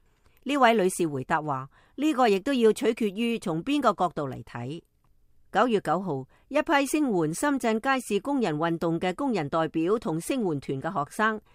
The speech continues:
前往湖南韶山毛澤東家鄉，舉行紀念毛澤東逝世四十二週年悼念活動。現場佢哋拉起聲援街市工運嘅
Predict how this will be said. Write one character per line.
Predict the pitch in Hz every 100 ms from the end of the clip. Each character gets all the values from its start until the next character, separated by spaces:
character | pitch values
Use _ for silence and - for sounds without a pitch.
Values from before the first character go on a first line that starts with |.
| _ _ -
前 | 190 185
往 | 180 190 214
湖 | 156 156
南 | 156 147 151
韶 | - - 156
山 | - 240 214
毛 | 151
澤 | 143 160
東 | 220 220
家 | 202 196
鄉， | 202 185 180 - _ _ _ _
舉 | 196 254
行 | 302 175
紀 | 156 208
念 | 262 202
毛 | 165 147
澤 | 180
東 | 175 180 175
逝 | 190
世 | 175 190 185
四 | 208
十 | 202
二 | 175
週 | 175 170 262 214
年 | 156 135
悼 | 151
念 | 147 143
活 | 135
動。 | - 143 127 - _ _ _ _ _ -
現 | 196 202
場 | - 254 -
佢 | 202
哋 | 190 175 165
拉 | 233 247
起 | 262 190
聲 | 226 262 240
援 | 170 147 139
街 | 233 226
市 | - 170
工 | 165 226 226
運 | 185 156 151
嘅 | 175